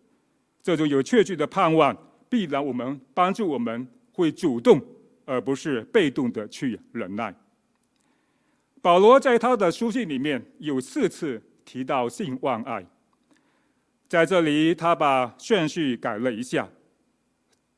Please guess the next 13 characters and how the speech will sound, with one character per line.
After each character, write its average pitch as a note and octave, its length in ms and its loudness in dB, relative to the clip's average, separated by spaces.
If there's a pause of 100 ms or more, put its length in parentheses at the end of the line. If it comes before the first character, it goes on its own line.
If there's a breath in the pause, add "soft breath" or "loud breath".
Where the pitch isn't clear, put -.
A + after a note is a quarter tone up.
(160)
这 F#3 120 0
里 D3+ 100 -2
的 D3+ 80 2
顺 G3+ 240 2
序 D3+ 180 -2
是 C#3 400 -4
信、 E3 380 0 (1120)
爱、 C3+ 300 0 (420)
望。 C#3 260 0 (840)
为 F#3 120 4
什 D#3+ 160 0
么 C3 120 0
呢？ C#3+ 200 -2